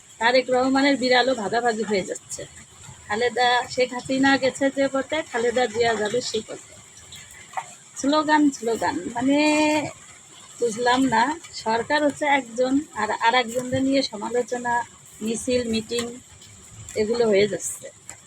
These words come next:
তো আমার কথা হচ্ছে যে সরকার হওয়ার আগেই কি তারে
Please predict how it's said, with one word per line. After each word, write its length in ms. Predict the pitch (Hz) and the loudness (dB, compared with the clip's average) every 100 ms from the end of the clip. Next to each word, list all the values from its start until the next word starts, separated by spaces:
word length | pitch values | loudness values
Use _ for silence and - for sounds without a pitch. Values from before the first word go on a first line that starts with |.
| - - | -16 -4
তো 340 | 208 214 202 - | 0 0 2 2
আমার 240 | 226 269 | 2 0
কথা 300 | 277 277 285 | 0 0 2
হচ্ছে 300 | 285 - 294 | 2 0 -2
যে 180 | 269 277 | 2 0
সরকার 460 | - 226 220 277 | 0 -4 -2 -2
হওয়ার 200 | 269 269 | 2 2
আগেই 360 | 254 226 233 269 | 4 2 2 0
কি 160 | 277 285 | 0 -2
তারে 320 | 254 233 254 | -2 0 0